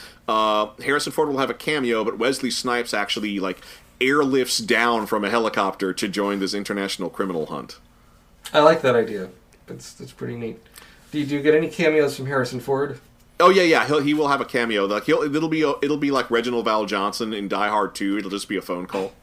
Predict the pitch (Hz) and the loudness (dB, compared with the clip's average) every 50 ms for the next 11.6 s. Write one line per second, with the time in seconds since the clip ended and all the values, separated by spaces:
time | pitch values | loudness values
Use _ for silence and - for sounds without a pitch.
0 | _ - - _ - _ _ _ - - - _ _ _ - - - - - 180 | _ -20 -20 _ -20 _ _ _ -20 -20 -20 _ _ _ -20 -20 -20 -14 -14 -12
1 | - - - - - - - - _ _ - - - - 143 135 123 123 120 117 | -12 -14 -16 -20 -20 -20 -20 -20 _ _ -20 -20 -6 -2 0 2 2 2 0 0
2 | 117 113 110 113 113 110 123 123 117 - - 120 107 104 107 101 92 92 90 90 | 0 0 0 0 -2 -2 -4 -4 -6 -6 -4 -4 -4 -4 -4 -4 -4 -4 -6 -8
3 | 95 - - - - - - - - - - - - - - - - - - - | -10 -14 -18 -20 -20 -20 -20 -20 -20 -20 -20 -20 -20 -20 -20 -20 -20 -20 -20 -20
4 | - - - - - - - - - - - - - - - - - 135 123 117 | -20 -20 -20 -20 -20 -20 -20 -20 -20 -20 -20 -20 -20 -20 -20 -14 -6 -4 -2 -2
5 | - - 135 127 117 113 107 - 127 120 117 113 110 110 110 113 113 110 - - | 2 4 4 4 4 4 2 0 0 2 4 4 4 4 2 0 -2 -4 -6 -12
6 | - - - - - - - - - - - - - - - - - 156 151 151 | -20 -20 -20 -20 -20 -20 -20 -20 -20 -20 -20 -20 -20 -20 -20 2 8 10 12 12
7 | 147 135 - 160 151 143 139 131 127 120 113 123 - 143 139 135 131 123 143 135 | 12 10 8 8 10 12 12 12 12 10 6 4 6 8 8 8 8 8 8 8
8 | 127 127 123 117 117 - - - - - - - - - 139 131 120 117 110 110 | 10 10 10 10 8 8 6 4 4 2 -4 -4 0 2 4 4 6 6 4 4
9 | 110 113 107 113 117 110 - 120 117 113 - 117 113 107 - - - 117 110 104 | 4 2 4 6 4 4 4 2 -4 -2 2 2 2 2 0 2 2 4 4 4
10 | 98 - - - - 117 107 107 104 98 101 101 - - - - - - 131 131 | 2 0 -4 -4 -2 0 0 0 -2 -4 -6 -6 -8 -8 -10 -8 -6 -6 -6 -4
11 | - - 107 104 113 110 107 104 101 104 113 | -4 -4 -2 -2 -2 -2 -2 -4 -4 -4 -6